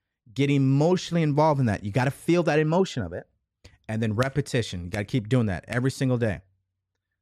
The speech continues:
This is what he's talking about. Um, then he goes over, um,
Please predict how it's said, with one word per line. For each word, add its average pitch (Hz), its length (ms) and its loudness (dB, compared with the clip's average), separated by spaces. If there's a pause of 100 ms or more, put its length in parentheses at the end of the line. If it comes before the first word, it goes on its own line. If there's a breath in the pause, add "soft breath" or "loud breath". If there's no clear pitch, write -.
(160)
This 127 140 -2
is 139 100 -4
what 147 80 4
he's 139 140 0
talking 120 280 0
about. 71 180 -8 (3250 soft breath)
Um, 135 380 2
then 170 220 2
he 208 60 0
goes 143 260 2
over, 127 340 2 (1000)
um, 139 460 2